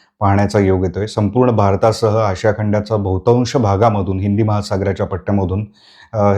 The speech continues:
आजचं खग्रास चंद्रग्रहण दिसणार आहे. रात्री आठ वाजून अठ्ठावन्न मिनिटांनी पृथ्वीच्या उपछायामध्ये चंद्राचा प्रवास सुरू होईल. त्यानंतर रात्री, अ, नऊ वाजून सत्तावन्न मिनिटांनी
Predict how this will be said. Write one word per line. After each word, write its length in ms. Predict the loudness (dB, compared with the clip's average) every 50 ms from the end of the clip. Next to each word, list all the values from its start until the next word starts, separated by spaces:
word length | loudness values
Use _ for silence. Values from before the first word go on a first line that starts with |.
| 0 -4 -4
आजचं 340 | -6 -6 -2 0 2 2 2 2
खग्रास 360 | 2 2 2 4 2 2 2
चंद्रग्रहण 540 | 0 0 0 2 2 2 0 0 0 -2 0
दिसणार 360 | -2 -2 -2 -4 -4 -4 -4
आहे. 80 | -4 -6 -8 _ _ _ _ _ _ _ _ _ _ 0
रात्री 540 | 4 4 4 4 4 2 4 6 6 6 4 2 -2 -6 -2 2
आठ 220 | 4 4 4 4
वाजून 360 | 4 4 4 4 4 2 2
अठ्ठावन्न 500 | 2 0 0 0 2 4 4 4 4 4
मिनिटांनी 600 | 4 2 2 0 -2 -2 -4 -4 -4 -4 -6 -6
पृथ्वीच्या 460 | -6 -4 -4 -4 -2 -2 -2 0 2
उपछायामध्ये 1000 | 0 2 2 2 2 4 4 4 4 4 4 2 0 -2 0 0 0 0 -2 -4
चंद्राचा 520 | -6 -8 -8 -6 -4 -2 -2 -2 -2 -4
प्रवास 320 | -4 -2 0 0 0 -2 -2
सुरू 240 | -4 -2 0 2 2
होईल. 360 | 4 2 2 0 0 -4 -12 _
त्यानंतर 720 | _ _ _ _ _ 2 2 4 4 2 0 2 2 2 2
रात्री, 540 | 2 0 0 0 -2 -2 0 -2 -4 -8 _ _ _ _ _ _ _ -6
अ, 220 | -2 -2 -2 -2
नऊ 380 | -2 0 2 4 4 4 6 6
वाजून 460 | 4 4 4 2 0 0 0 0 0
सत्तावन्न 580 | -2 -4 -6 -8 -4 0 2 4 4 4 4 2
मिनिटांनी 640 | 0 0 -2 -2 -2 -2 -4 -4 -4 -8 -10 -14